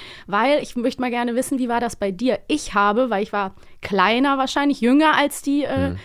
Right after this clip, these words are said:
Speaker 1: die drei Detektive zu, wie sie ja, sie sollen so sechzehn sein, glaub ich.
Speaker 2: Hm.
Speaker 1: Ähm, ich war immer kleiner, als ich das gehört hab am Anfang. Und für mich waren die trotzdem auf eine Art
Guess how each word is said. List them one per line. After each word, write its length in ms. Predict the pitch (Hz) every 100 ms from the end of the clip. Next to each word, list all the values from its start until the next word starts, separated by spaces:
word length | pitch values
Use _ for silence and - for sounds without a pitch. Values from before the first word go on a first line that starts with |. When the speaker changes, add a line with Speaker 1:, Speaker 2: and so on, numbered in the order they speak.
| - -
Speaker 1:
die 80 |
drei 260 | 269 240 254
Detektive 680 | 269 269 262 - 277 262 269
zu, 380 | - 277 254 - 190 - - - 196
wie 120 | 262
sie 140 | 226
ja, 120 | 240 226
sie 140 | 208
sollen 220 | 208 208
so 140 | 180 175
sechzehn 400 | 254 - 311 285
sein, 220 | 285 285
glaub 220 | 269 285
ich. 100 | 302 -
Speaker 2:
Hm. 200 | - 85 -
Speaker 1:
Ähm, 480 | 240 240 240 240 226
ich 160 | - -
war 80 | 185
immer 160 | 214 202
kleiner, 340 | 233 247 294
als 140 | 262
ich 80 | 240
das 160 | 254 -
gehört 300 | 254 247 247
hab 100 | -
am 140 | 214
Anfang. 380 | 208 220 240 226 - - - - - - -
Und 160 | 254
für 100 | 294
mich 180 | 285 294
waren 200 | 277 294
die 100 | 277
trotzdem 460 | - 277 - 330 -
auf 200 | 269 277
eine 160 | 262
Art 260 | - 262